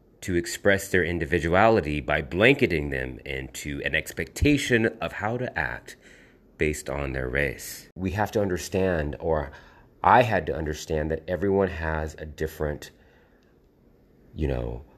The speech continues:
upbringing and what they bring to the table. So we can't, there's not one shoe size fits all when we approach the thing. And that's why,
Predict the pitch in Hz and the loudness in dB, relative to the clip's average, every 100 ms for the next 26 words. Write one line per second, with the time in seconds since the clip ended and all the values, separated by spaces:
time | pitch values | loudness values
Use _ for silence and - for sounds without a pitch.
0 | - - - - - - - - - - | -20 -20 -20 -20 -20 -20 -20 -20 -20 -14
1 | - 101 - 104 98 98 95 92 92 85 | 4 4 8 6 8 8 6 4 0 -2
2 | 80 78 76 90 101 87 90 92 95 78 | -2 -2 0 0 2 0 2 2 0 -6
3 | 85 - 110 101 98 95 - 85 87 - | -8 0 0 2 2 2 0 -2 -4 -4
4 | 117 110 110 69 85 92 82 110 - 92 | 0 2 2 0 2 2 4 4 4 4
5 | 104 104 98 - 92 - 82 80 78 - | 6 6 2 -4 -4 0 2 2 -2 -4
6 | 80 - 101 113 90 76 71 73 71 - | -4 0 2 4 2 0 -4 -6 -6 -4
7 | 71 - - 80 - 160 104 69 - 80 | -6 -6 -14 -4 2 4 4 0 -4 -2
8 | 87 104 - - 92 90 | 0 0 -2 4 6 6